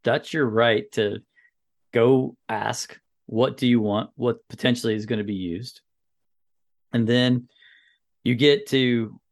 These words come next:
the show, you get, uh, you, we finally get the results of that big survey.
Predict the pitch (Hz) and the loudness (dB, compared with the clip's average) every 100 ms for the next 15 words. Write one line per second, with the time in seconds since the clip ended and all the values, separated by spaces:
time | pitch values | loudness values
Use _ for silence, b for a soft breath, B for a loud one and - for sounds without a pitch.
0 | _ - 117 - 113 117 131 120 113 135 | _ -10 -6 2 2 2 0 -2 0 -2
1 | - - - - - - - 131 135 - | -2 -14 -14 -14 -14 -14 -6 -2 -2 -2
2 | 123 120 - - _ 139 139 135 107 - | -4 -6 -8 -20 _ 0 4 2 0 -2
3 | 139 123 117 107 120 127 117 113 104 107 | -2 0 -2 0 2 0 -2 -4 -4 -6
4 | - 101 95 95 92 | -6 -6 -4 -6 -8